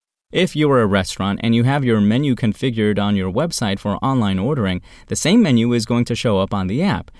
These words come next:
You don't need to configure it. Any purchases or any orders from that menu are going to show up in your dashboard,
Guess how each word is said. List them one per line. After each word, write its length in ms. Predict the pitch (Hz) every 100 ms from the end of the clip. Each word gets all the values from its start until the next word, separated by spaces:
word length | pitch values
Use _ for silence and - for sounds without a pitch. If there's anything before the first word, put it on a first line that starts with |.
| - -
You 60 |
don't 180 | 180 156
need 140 | 147
to 100 | 135
configure 540 | 110 104 90 87 85 90
it. 80 | 127 - -
Any 220 | 165 180
purchases 600 | 131 127 123 127 131 131 113
or 160 | 101
any 240 | 98 156 127
orders 480 | 127 127 107 107
from 180 | - 123
that 220 | 107 101
menu 340 | 113 117 101 98
are 140 | 101
going 200 | 101 113
to 100 | 117
show 320 | 110 - 127 110
up 120 | 107
in 120 | 107
your 100 | 110
dashboard, 640 | 104 107 120 - 87 85